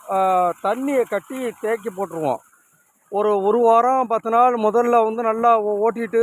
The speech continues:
ஒரு ரெண்டு ஓட்டு, ஒரு வாரத்துக்கு ரெண்டு ஓட்டு, மூணு ஓட்டு, ஆ, ஓட்டணும். அது மாதிரி ஒரு வாரத்துக்கு ரெண்டு ஓட்டு, மூணு ஓட்டு ஓட்டின பிறகு அப்படியே தண்ணியை விட்டு அப்படியே, ஆ, உள்ளுக்கு உள்ள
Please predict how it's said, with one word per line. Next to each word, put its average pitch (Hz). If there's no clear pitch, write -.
ஒரு 226
ரெண்டு 208
ஓட்டு, 233
ஒரு 190
வாரத்துக்கு 226
ரெண்டு 202
ஓட்டு, 233
மூணு 214
ஓட்டு, 220
ஆ, 190
ஓட்டணும். 196
அது 180
மாதிரி 226
ஒரு 220
வாரத்துக்கு 220
ரெண்டு 208
ஓட்டு, 220
மூணு 208
ஓட்டு 214
ஓட்டின 202
பிறகு 165
அப்படியே 220
தண்ணியை 226
விட்டு 180
அப்படியே, 220
ஆ, 175
உள்ளுக்கு 214
உள்ள 208